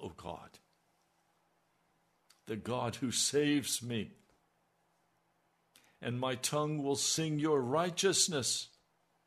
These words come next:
"O Lord, open my lips, and my mouth will declare your, your praise."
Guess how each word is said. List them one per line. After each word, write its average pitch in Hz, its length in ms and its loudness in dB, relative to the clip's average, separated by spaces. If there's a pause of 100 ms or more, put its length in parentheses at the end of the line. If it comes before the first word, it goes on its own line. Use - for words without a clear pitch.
(1300)
"O 135 100 -6
Lord, 143 340 0
open 175 440 0
my 156 160 0
lips, 160 540 -2
and 139 140 -4
my 147 160 0
mouth 151 500 0
will 143 240 -2
declare 165 640 -2
your, 143 400 -2 (640)
your 160 160 -2
praise." 190 840 2